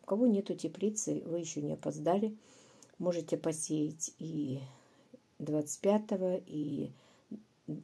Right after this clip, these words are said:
то есть двадцатого, двадцать пятого, и даже в конце марта.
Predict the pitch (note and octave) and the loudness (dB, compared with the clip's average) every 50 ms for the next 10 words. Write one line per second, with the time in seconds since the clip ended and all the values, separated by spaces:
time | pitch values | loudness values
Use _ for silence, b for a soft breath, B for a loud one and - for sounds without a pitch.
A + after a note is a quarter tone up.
0 | - - - - D#3+ D3+ D3 D3 - - - - D3+ D3+ - - A3 A3+ A#3 A3+ | -12 -8 0 2 4 4 4 2 -2 -4 0 2 2 2 2 4 4 4 4 4
1 | - F#3+ F#3 D#3+ D#3 F#3 - D4 - - - - G#3+ G#3+ G#3+ G#3+ - F#3+ F#3 F#3 | 0 0 2 2 2 2 0 0 -2 -2 2 4 4 4 4 2 0 -2 -2 -2
2 | F3+ F3+ B B B B B B B _ - G3 D#3+ D3+ - - D3 D3 D3+ F3 | -4 -6 B B B B B B B _ -6 -2 -2 -2 -2 -2 -4 0 2 4
3 | G3 G#3 G#3 G#3 G3+ G3+ - b b b b b b b b b b b b _ | 4 4 4 2 0 -2 -2 b b b b b b b b b b b b _
4 | _ _ _ _ - - E3+ D#3 D#3+ D#3+ - G3 F#3+ E3 D3+ D3 D3 D3 - - | _ _ _ _ -4 0 0 0 0 0 0 0 2 2 2 0 -2 -4 -6 -8
5 | D#3+ D3 | -10 -10